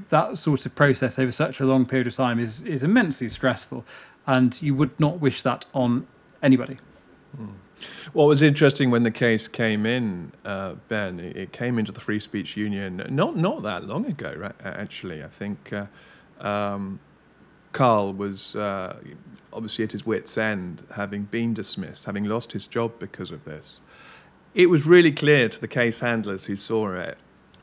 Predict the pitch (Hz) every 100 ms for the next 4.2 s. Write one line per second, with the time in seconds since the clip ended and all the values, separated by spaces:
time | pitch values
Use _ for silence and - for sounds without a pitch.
0 | 135 139 131 - 120 117 113 110 104 -
1 | _ - - - - 120 - - 123 113
2 | 104 98 - - - 95 104 110 110 104
3 | 101 107 - 104 101 113 113 - 92 80
4 | - -